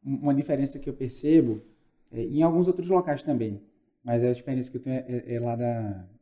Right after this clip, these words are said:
da Unifesp e da usp. É que os, os serviços, eles eram divididos muito entre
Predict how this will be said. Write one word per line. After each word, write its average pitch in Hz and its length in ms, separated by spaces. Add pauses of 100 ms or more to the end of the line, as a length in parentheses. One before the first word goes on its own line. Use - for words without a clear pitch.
da 120 140
Unifesp 127 580
e 151 40
da 170 160
usp. - 360 (500)
É 120 100
que 165 180
os, 156 280
os 139 420
serviços, 151 420
eles 156 220
eram 156 220
divididos 147 520
muito 170 420
entre 165 500